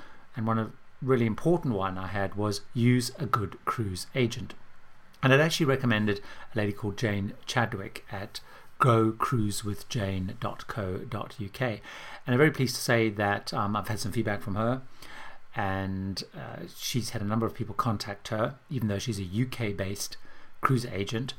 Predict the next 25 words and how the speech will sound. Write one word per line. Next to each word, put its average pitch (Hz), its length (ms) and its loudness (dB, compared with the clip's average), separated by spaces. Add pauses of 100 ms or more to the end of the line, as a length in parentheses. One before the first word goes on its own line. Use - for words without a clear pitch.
(420)
but 107 120 -4
has 101 200 -4
huge 160 540 0
expertise 101 640 -2
on 104 220 -6
cruising, 101 480 -2
huge 113 260 -2
expertise 104 400 -8
on 98 80 -4
Cunard. 92 460 -4 (520)
Uh, 107 140 0
someone 135 600 6
who's 113 280 2
not 127 300 4
Europe-based, 117 640 0 (640)
although, 98 480 -4 (220)
uh, 165 100 -4 (160)
Jane, 101 520 -2 (160)
as 101 160 -6
a 98 40 -8
cruise 101 180 -6
agent, 98 380 -6
is 127 180 -4
U 98 80 -4
K-based, 110 520 -4